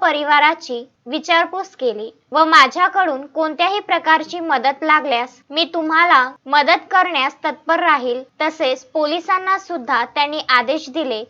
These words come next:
की मांडळे परिवाराला सर्वतोपरी मदत करावी व आरोपीला कठोर शिक्षा देण्याकरिता प्रयत्न करावे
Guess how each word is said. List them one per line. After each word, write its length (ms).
की 80
मांडळे 500
परिवाराला 840
सर्वतोपरी 800
मदत 440
करावी 460
व 60
आरोपीला 680
कठोर 440
शिक्षा 380
देण्याकरिता 800
प्रयत्न 480
करावे 500